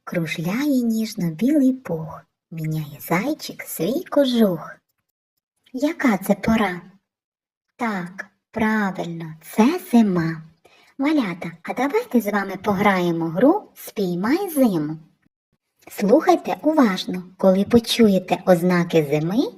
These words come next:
плесніть в долоньки. Йде сніг. Правильно. Співають пташки.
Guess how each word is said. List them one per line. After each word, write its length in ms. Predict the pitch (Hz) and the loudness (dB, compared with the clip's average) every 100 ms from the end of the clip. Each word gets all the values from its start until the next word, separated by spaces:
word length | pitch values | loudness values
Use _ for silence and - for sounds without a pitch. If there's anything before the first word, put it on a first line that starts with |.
| _ _ | _ _
плесніть 720 | 185 214 392 - 175 165 - | -6 -4 -4 -4 -4 -4 -6
в 120 | 165 | -4
долоньки. 720 | 160 294 349 240 214 208 202 196 - - _ _ _ _ _ _ _ _ _ | 0 2 2 0 -2 -4 -6 -6 -12 -20 _ _ _ _ _ _ _ _ _
Йде 720 | 190 160 156 147 175 214 339 - - | -10 -8 -8 -2 -2 0 -2 -4 -12
сніг. 840 | - - 208 190 190 185 180 - - - _ _ _ _ _ _ _ _ _ _ _ _ _ _ _ _ _ _ _ | -18 -4 0 2 2 0 -4 -12 -18 -20 _ _ _ _ _ _ _ _ _ _ _ _ _ _ _ _ _ _ _
Правильно. 840 | 269 294 262 190 170 165 156 170 - - _ _ _ _ _ _ _ _ _ _ _ _ _ _ _ _ _ _ | -4 -2 -2 -2 -4 -6 -6 -10 -16 -20 _ _ _ _ _ _ _ _ _ _ _ _ _ _ _ _ _ _
Співають 1040 | - - - 175 165 180 262 359 190 - - | -20 -14 -8 -6 -4 -4 -2 -4 -4 -8 -6
пташки. 840 | 254 311 - - - 180 170 | -4 -2 -4 -8 -6 -4 -4